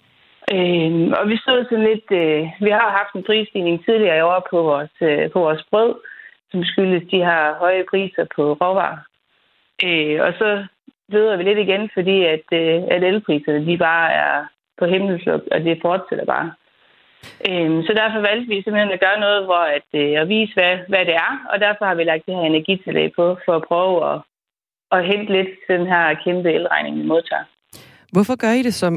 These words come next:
Speaker 2: et, øh, et tillæg? Hvorfor sætter I ikke bare, øh, priserne lidt op?
Speaker 1: Jamen, altså, vi har jo to ting, der stiger. Vi har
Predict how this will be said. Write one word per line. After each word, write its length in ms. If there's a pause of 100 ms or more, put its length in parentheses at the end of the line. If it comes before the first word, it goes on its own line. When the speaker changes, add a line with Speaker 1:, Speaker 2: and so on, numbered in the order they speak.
Speaker 2:
et, 240
øh, 120 (140)
et 80
tillæg? 360
Hvorfor 200
sætter 240
I 40
ikke 280
bare, 140 (160)
øh, 160 (100)
priserne 540 (200)
lidt 120
op? 180 (1700)
Speaker 1:
Jamen, 360
altså, 220
vi 80
har 220
jo 60
to 220
ting, 280
der 120
stiger. 240
Vi 80
har 200